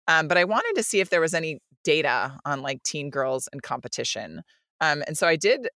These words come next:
probably, like, ten to fifteen lit searches in, in psychology databases. And all of the stuff that I came up with was either about eating disorders,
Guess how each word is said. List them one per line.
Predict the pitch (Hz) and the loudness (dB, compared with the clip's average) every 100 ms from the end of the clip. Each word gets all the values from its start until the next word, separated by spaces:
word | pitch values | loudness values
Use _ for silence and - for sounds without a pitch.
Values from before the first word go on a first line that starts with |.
| _ - | _ -12
probably, | - 392 480 247 180 | -2 0 2 4 4
like, | 151 147 - | 2 0 -4
ten | 214 190 | -2 0
to | 214 | 0
fifteen | - 170 - 175 156 143 143 - | 0 -2 -2 -4 -4 -6 -10 -4
lit | 156 - | 0 0
searches | - 127 - 110 85 151 - - | 0 -4 -2 -2 -2 -4 -6 -4
in, | 156 147 127 - | -6 -6 -8 -8
in | 135 139 | -6 -2
psychology | - - 139 127 139 | -2 0 0 0 -4
databases. | 127 127 127 127 135 131 127 - - _ _ - | -4 -4 -4 -4 -4 -4 -4 -6 -10 _ _ -4
And | 180 | 0
all | 170 185 277 | 4 4 4
of | 320 | 2
the | 285 | -2
stuff | 240 214 190 - | 0 2 2 0
that | - 160 - | 2 2 2
I | 143 | 0
came | 156 208 156 | -2 -2 0
up | 151 | 0
with | 156 156 151 | 2 0 0
was | 156 - | -2 0
either | 156 147 131 - | -2 0 0 -2
about | 143 123 123 - | 0 0 0 -4
eating | 185 226 220 | -2 0 -2
disorders, | 226 226 208 208 214 220 - | -4 -2 0 0 -2 -4 -10